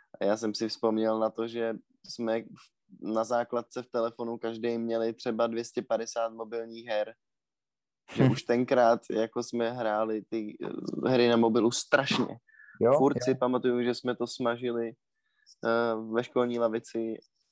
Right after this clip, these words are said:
Speaker 2: Mhm.
Speaker 1: ale nehráli jsme proti sobě, že jo? Nebyl tam žádnej jako,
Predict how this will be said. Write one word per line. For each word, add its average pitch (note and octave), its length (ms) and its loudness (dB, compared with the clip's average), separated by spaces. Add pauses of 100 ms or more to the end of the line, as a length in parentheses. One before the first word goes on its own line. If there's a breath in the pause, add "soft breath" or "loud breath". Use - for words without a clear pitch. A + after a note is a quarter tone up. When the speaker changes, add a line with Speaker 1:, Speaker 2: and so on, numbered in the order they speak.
(120)
Speaker 2:
Mhm. A2+ 220 0
Speaker 1:
ale A2 160 4
nehráli A#2+ 340 -2
jsme B2+ 240 -6 (280)
proti B2+ 260 -2
sobě, A#2 320 -2
že A2 80 -6
jo? G#2 100 -2
Nebyl G#2+ 280 -2
tam A2+ 220 -4
žádnej A2+ 640 -4
jako, G#2+ 600 -2